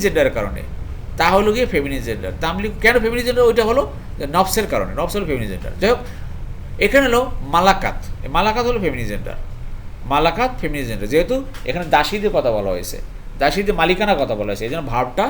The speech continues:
ফেমিনিন জেন্ডার হয়ে গেল, মালাকার জায়গায় মালাকাত হয়ে গেল। আশা করি বুঝতে পেরেছেন। জি, এবার দেখুন প্রিয় মোহতারাম, যে শব্দটি নিলাম তা হলো ইয়াস্তানকিহা।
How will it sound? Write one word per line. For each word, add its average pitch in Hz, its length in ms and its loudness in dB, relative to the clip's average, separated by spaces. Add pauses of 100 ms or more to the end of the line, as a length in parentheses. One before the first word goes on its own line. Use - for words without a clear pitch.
(380)
ফেমিনিন 202 240 0
জেন্ডার 196 180 4
হয়ে 127 120 4
গেল, 113 100 -4 (100)
মালাকার 156 340 2
জায়গায় 202 240 0
মালাকাত 147 460 0
হয়ে 113 200 2
গেল। 82 100 -10 (580)
আশা 139 120 -4
করি 139 160 0
বুঝতে 101 180 -8
পেরেছেন। - 220 -14 (340)
জি, 107 100 -8 (2000)
এবার 175 160 4
দেখুন 233 160 6
প্রিয় 233 140 0
মোহতারাম, 240 260 2 (320)
যে 147 100 4 (140)
শব্দটি 165 320 -2 (120)
নিলাম 175 260 -2
তা 202 100 0
হলো 180 140 4 (680)
ইয়াস্তানকিহা। 208 1900 0